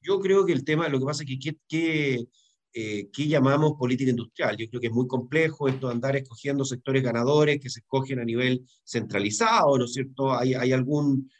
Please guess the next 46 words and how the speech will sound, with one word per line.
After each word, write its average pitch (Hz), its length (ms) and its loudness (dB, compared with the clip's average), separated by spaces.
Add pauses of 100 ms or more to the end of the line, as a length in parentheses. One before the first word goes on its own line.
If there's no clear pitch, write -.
(140)
eh, 113 320 -4
hay 117 140 -2
algún 131 380 2
personaje 147 760 -6
que, 120 240 -2 (320)
que 127 140 2
dedica, 135 360 4
que 135 120 0
no 156 100 2
arriesga 185 420 2
nada, 135 400 -2 (160)
porque 117 160 -10
no 131 100 -2
arriesga 156 300 0
su 135 160 -12
propio 139 680 -2 (200)
dinero, 135 540 0
y 131 120 2
dice, 151 440 -2
o - 80 -14
sus - 120 -14
propios 143 260 -2
recursos, 175 480 -2 (220)
y 147 80 0
dice, 156 160 -2
"No, 185 340 0
ahora 170 220 2
hay 196 40 -4
que 190 80 -2
apostarle 156 400 -2
a 147 80 -2
esto, - 280 -4 (260)
hay 160 100 -2
que 196 100 0
apostarle 165 420 -4
a 156 40 -2
esto 151 200 -6
otro". 185 200 -6 (240)
Mira, 185 260 2 (400)
por 175 120 2
ejemplo, 170 320 -2
nosotros 214 320 -4
miramos 175 640 2 (240)
los 143 160 -2
casos 180 340 -4
de 156 240 -2